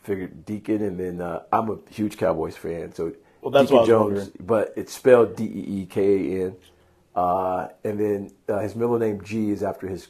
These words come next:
Speaker 1: his, my wife's dad, so his grandfather, that was, uh, his first name was Gary.
Speaker 2: Okay.
Speaker 1: And so that's what the G stands for.
Speaker 2: Um, you, I, I can't really let you say you're a huge Cowboys fan without kinda jumping into that right away.
Speaker 1: Okay.
Speaker 2: Uh,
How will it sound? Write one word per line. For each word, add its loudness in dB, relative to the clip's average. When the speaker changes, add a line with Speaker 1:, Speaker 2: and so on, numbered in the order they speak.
Speaker 1:
his, -4
my -4
wife's -2
dad, 0
so -6
his -6
grandfather, -4
that 0
was, -6
uh, -4
his -6
first -6
name -6
was -14
Gary. -8
Speaker 2:
Okay. -2
Speaker 1:
And -12
so -6
that's -10
what -14
the -12
G -16
stands -16
for. -20
Speaker 2:
Um, 4
you, -4
I, 0
I 0
can't -2
really 4
let 2
you -8
say 0
you're -2
a -8
huge -10
Cowboys 0
fan -6
without -2
kinda -4
jumping -4
into -4
that 0
right -2
away. -4
Speaker 1:
Okay. 2
Speaker 2:
Uh, -2